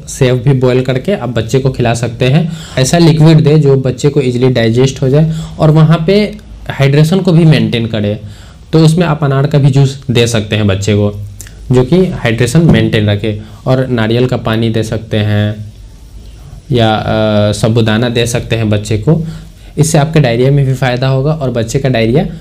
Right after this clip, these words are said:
बढ़ेगा नहीं। कभी-कभी देखा गया है कि बच्चे में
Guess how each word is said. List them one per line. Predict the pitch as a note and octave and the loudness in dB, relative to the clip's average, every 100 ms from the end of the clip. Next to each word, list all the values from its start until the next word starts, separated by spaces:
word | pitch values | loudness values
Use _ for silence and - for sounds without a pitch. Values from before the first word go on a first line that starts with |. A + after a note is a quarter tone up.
| - | -4
बढ़ेगा | B2 C3 B2+ A2 | 0 0 0 0
नहीं। | G2+ G2 G#2 - - - - - - - - - - - - - - - - - - - - | 0 -2 -4 -6 -12 -16 -16 -18 -18 -18 -16 -14 -14 -14 -16 -18 -18 -18 -16 -16 -16 -10 0
कभी-कभी | D3 E3 E3 E3 | 4 4 4 4
देखा | D3 C3+ E3+ | 4 2 0
गया | E3 D#3+ | 2 4
है | D#3+ | 6
कि | D#3 | 4
बच्चे | C3 B2+ - | 2 0 2
में | D3+ C#3+ C3 | 2 2 0